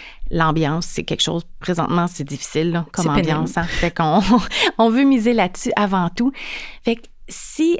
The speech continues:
Speaker 1: on récapitule, là, sur les priorités puis peut-être certaines stratégies à essayer, euh,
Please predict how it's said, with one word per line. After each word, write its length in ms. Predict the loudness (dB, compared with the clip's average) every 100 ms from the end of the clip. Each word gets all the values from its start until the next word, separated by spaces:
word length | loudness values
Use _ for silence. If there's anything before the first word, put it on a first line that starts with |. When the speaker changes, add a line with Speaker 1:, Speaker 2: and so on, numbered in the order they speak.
| 0
Speaker 1:
on 340 | 2 2 0 -2
récapitule, 800 | -6 -2 -4 -4 -8 -2 0 0
là, 120 | -2
sur 340 | -2 -2 -2 -2
les 260 | -2 -2 -2
priorités 580 | -2 -2 -2 -2 -4
puis 100 | -4
peut-être 340 | -4 -2 -2 -2
certaines 380 | -8 -4 -4 -4
stratégies 720 | -4 -4 -4 -4 -4 -2 -4
à 80 | -4
essayer, 680 | -4 -4 -4 -4 -2 -2 -4 -8 -20 -20 -4
euh, 320 | -2 0 0